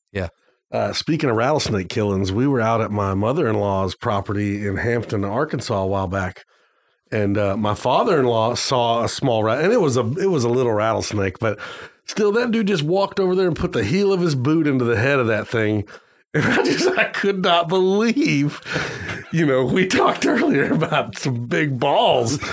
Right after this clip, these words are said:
Speaker 2: That's big balls. That's wild.
Speaker 1: Yeah.
Speaker 2: I, I mean, I just,
Speaker 1: Oh, look, you know how
Speaker 2: Ugh.
Speaker 1: big, you know how big Zach is.
Speaker 2: Yeah.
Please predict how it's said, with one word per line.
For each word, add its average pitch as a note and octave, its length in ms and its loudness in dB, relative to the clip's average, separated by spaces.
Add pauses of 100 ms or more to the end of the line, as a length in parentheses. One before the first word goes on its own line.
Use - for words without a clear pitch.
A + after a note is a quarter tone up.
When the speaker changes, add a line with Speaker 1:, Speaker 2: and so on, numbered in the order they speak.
(240)
Speaker 2:
That's - 640 0
big C3+ 320 0
balls. D3 600 0 (840)
That's F#3+ 340 0
wild. E3+ 640 0 (120)
Speaker 1:
Yeah. F2 180 -2 (200)
Speaker 2:
I, D#3+ 280 -2
I D3+ 80 2
mean, D#3+ 180 2
I E3+ 100 2
just, F3+ 280 0 (760)
Speaker 1:
Oh, A#2+ 140 0
look, A2 220 0
you D3 120 0
know D#3+ 120 2
how D#3 120 2
Speaker 2:
Ugh. A#2 340 0
Speaker 1:
big, C#3 60 -2
you E3 60 0
know E3+ 100 2
how C3 80 0
big F#2+ 220 -2
Zach G2 340 -4
is. D#2 280 -8 (340)
Speaker 2:
Yeah. A#2 360 0